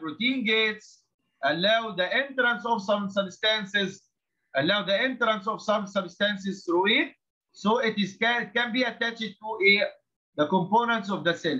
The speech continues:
It can be attached to some components of the cell like green plastid, uh, or like the mitochondria. So the answer will be the protein gates or the protein molecules which can be attached, uh, to the cell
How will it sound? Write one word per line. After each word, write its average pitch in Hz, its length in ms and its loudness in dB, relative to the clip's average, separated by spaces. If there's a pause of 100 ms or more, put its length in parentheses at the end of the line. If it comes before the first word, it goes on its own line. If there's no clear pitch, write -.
It 127 100 -12
can 185 200 2
be 208 100 -2
attached 220 540 -2
to 226 80 0 (100)
some 214 340 0
components 220 560 -2
of 233 60 -10
the 165 80 -8
cell 202 220 2
like 185 240 4
green 180 260 0
plastid, 185 460 2 (420)
uh, 156 300 4
or 170 180 2
like 180 320 2 (140)
the 160 240 2
mitochondria. 175 600 -2
So 202 400 -2 (280)
the 147 100 2
answer 202 360 0
will 180 160 0
be 202 240 2
the 185 100 2
protein 208 580 -2
gates 208 640 -2 (720)
or 175 180 2
the 170 120 0
protein 190 380 -2
molecules 220 560 2
which 185 220 0
can 208 220 0
be 208 340 -2 (500)
attached, 196 460 0 (380)
uh, 151 260 4
to 185 500 2 (280)
the 151 680 2
cell 190 300 -2